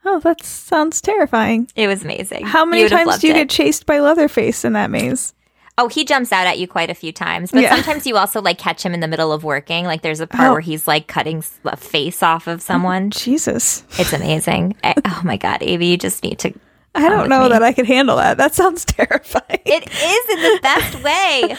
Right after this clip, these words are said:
Speaker 1: <laughs> I think I would prefer one of the ghosty ones instead. <laughs>
Speaker 2: The Exorcist one was cool too.
Speaker 1: Yeah.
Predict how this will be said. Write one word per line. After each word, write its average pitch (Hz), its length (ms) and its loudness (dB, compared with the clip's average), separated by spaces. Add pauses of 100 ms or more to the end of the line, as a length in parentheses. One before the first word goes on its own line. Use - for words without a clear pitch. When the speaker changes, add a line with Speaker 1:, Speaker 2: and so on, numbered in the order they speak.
Speaker 1:
<laughs> - 120 -10
I 311 80 4
think 392 240 0
I 466 40 6
would 403 180 2
prefer 311 280 2
one 285 140 4
of 262 80 2
the 240 100 0
ghosty 233 440 0
ones 220 300 0
instead. 247 380 0
<laughs> - 60 -18 (640)
Speaker 2:
The 247 220 2
Exorcist 247 460 -2
one 185 160 0
was 170 140 -6
cool - 240 -10
too. - 400 -16 (240)
Speaker 1:
Yeah. 233 420 2